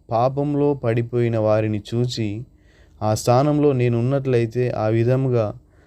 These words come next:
పాపిష్టి పనులు చేసేవాడిని కాదు అని గొప్పలు చెప్పుకోకుండా దారి తప్పిన పాపంలో పడినటువంటి వారిపై కనికరపడి మరల వారు విశ్వాసంలో కొనసాగులాగున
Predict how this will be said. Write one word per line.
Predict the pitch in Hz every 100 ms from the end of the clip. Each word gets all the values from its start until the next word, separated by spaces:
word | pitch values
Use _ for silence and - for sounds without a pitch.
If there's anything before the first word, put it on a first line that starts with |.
| _ -
పాపిష్టి | 120 139 151 147 139
పనులు | 135 123 123 120
చేసేవాడిని | 113 113 117 110 110 110 104
కాదు | - 107 113 127
అని | 127 113 110 101 127 _ _ - _ 110
గొప్పలు | 104 120 151 143
చెప్పుకోకుండా | 123 113 - - 120 107 110 110 113 139 135 - - -
దారి | 101 113 131 143
తప్పిన | 131 123 123 113
పాపంలో | 104 107 113 117 117 113 104 101 123 _ _ _ _ -
పడినటువంటి | 117 131 131 123 120 113
వారిపై | 107 110 117 117 110 101 101 127 - _ _ _ -
కనికరపడి | 117 135 135 131 120 110 110 104 - _ _ 104
మరల | 113 127 139
వారు | 131 120
విశ్వాసంలో | 110 107 - 127 127 131 131 131
కొనసాగులాగున | 123 113 113 - 110 113 107 104 107 110 95